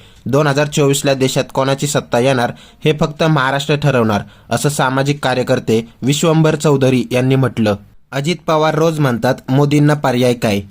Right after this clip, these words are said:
त्यावर विश्वंभर चौधरी म्हणाले, "चोराला पर्याय द्यायचा नसतो, चोराला हाकलून द्यायचं असतं. आपण डाकूला पर्याय देतो का कधी?" मोदींचा पराभव शहरातली लोक करणार नाही, फक्त या देशातले शेतकरीच मोदींचा पराभव करतील.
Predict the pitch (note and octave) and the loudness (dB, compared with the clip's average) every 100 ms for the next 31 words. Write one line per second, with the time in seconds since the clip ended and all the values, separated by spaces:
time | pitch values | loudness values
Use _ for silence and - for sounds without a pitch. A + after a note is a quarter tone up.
0 | - - B2 C3+ C3 C3+ D3+ C#3 C#3+ C#3 | -8 -4 0 0 0 0 2 2 2 0
1 | C#3+ B2+ C3+ C3+ A#2+ G#2+ G#2 A#2 - - | 0 0 2 2 2 2 0 -2 -4 -10
2 | - C#3+ D3 D#3 D#3 C#3+ C#3 C#3 B2+ A#2+ | -2 0 2 0 -2 0 0 0 0 0
3 | C3+ A#2 A2 - G2+ F#2+ - - - B2+ | 0 0 -2 -2 -2 -2 -12 -10 -2 0
4 | C3 C#3 C3 C3 C3+ C3+ C3 A#2 A#2 A2+ | 2 0 -2 -2 0 2 2 2 0 -2
5 | - - G2+ F#2+ - - G#2 A#2 C3+ C3+ | -2 -2 -2 -4 -14 -8 -8 -2 0 0
6 | C3+ C#3+ C#3 C#3 C3 C3 C3 C3 C#3+ C3+ | 0 0 0 0 -2 0 0 0 0 -2
7 | C3 A#2+ A2 G#2+ - - - A#2 C3 D3 | -2 -2 -2 -4 -6 -18 -6 0 2 2
8 | D3 D#3 D3+ C3 B2+ A#2+ A#2+ - - D#3 | 2 0 -2 -2 0 0 -2 -10 -4 0
9 | D3 D3+ D#3 D#3 D3+ D3 D3 C#3 B2 B2+ | 2 2 2 2 2 0 -2 -2 0 0
10 | A#2+ G#2+ G2 - - - C3+ D3+ D3 C#3 | 0 -2 -4 -8 -10 -8 -4 0 0 2
11 | C#3 D3 C#3 C3+ C#3+ C#3 - C#3 C#3 - | 0 0 0 0 0 -4 0 0 0 -2
12 | B2+ C3 C3 B2+ B2 B2+ A#2 A#2 A2+ A#2 | 0 0 0 0 -2 -2 -2 -2 -2 -2
13 | G2+ A2 G2+ | -4 -4 -4